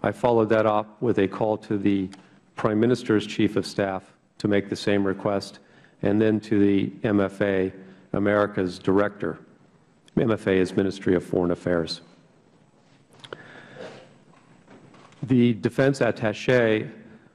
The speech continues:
was at the same time calling the leadership of Libya's military with the same purpose, to ask them for assistance.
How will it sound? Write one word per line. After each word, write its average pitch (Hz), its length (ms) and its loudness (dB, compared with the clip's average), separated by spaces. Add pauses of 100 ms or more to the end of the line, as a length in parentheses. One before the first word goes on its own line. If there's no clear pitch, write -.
(1040)
was 117 340 -2
at 127 180 0
the 117 80 0
same 120 300 0
time 107 380 0
calling 107 640 0 (540)
the 107 440 0 (880)
leadership 120 600 0 (120)
of 101 520 -4 (120)
Libya's 110 480 0
military 104 600 0 (880)
with 104 160 0
the 110 80 0
same 104 300 0
purpose, - 460 -4 (460)
to - 180 0
ask 104 280 -4
them 104 320 0
for 101 580 2 (380)
assistance. - 640 -6